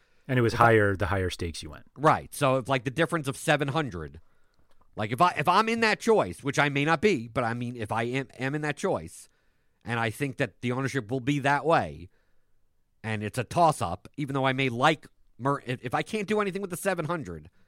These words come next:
Speaker 2: I'm just gonna take it Hazard.
Speaker 1: Yep.
Speaker 2: I mean, that, that's, that's why I pick Hazard.
Speaker 1: Okay.
Speaker 2: But I would pre-, I would prefer Mertens. You know
Speaker 1: Okay.
Speaker 2: me. Uh,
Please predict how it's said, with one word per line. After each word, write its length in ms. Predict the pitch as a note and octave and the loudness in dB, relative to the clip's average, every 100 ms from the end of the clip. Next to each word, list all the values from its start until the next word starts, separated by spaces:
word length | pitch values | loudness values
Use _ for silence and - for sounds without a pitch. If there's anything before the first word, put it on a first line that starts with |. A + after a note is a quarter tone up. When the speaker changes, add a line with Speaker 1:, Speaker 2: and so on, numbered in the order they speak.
| _ - | _ -10
Speaker 2:
I'm 120 | C3+ | -8
just 120 | D3 | -6
gonna 140 | E3 D3 | -8 -8
take 200 | E3 C#3+ | -8 -6
it 80 | |
Hazard. 460 | B2+ C3 A#2+ - _ _ _ _ - | -6 -6 -8 -12 _ _ _ _ -2
Speaker 1:
Yep. 160 | F#3+ - - _ - _ _ _ | -2 -2 -20 _ -20 _ _ _
Speaker 2:
I 80 | F#2+ | -12
mean, 120 | G2+ | -6
that, 180 | A2+ G#2+ F#2 _ _ _ _ _ _ - | -4 -4 -8 _ _ _ _ _ _ 0
that's, 200 | D#3+ E3 | 0 2
that's 300 | D#3 E3+ E3 | 4 4 4
why 300 | D#3 C3+ A#2+ | 6 6 4
I 100 | A#2 | 0
pick 220 | A2+ - | -4 -4
Hazard. 360 | G#2 D#2+ - _ _ _ D3+ | -6 -6 -16 _ _ _ -2
Speaker 1:
Okay. 160 | D3+ - _ _ _ | -2 -4 _ _ _
Speaker 2:
But 140 | - G#2+ | -4 0
I 100 | B2 | 0
would 180 | B2+ A2+ | -2 -2
pre-, 160 | C3+ - | -4 -2
I 160 | A#2 B2 | -2 0
would 160 | G2+ | -2
prefer 240 | - - - | -8 -18 -20
Mertens. 500 | C2+ - _ _ _ _ _ - | -20 -20 _ _ _ _ _ -10
You 140 | G#2 | -6
know 80 | B2 | -2
Speaker 1:
Okay. 100 | C#3+ | -2
Speaker 2:
me. 60 | D3+ _ _ _ _ _ _ | -4 _ _ _ _ _ _
Uh, 380 | - G2+ F#2+ F#2 | -4 -2 0 -2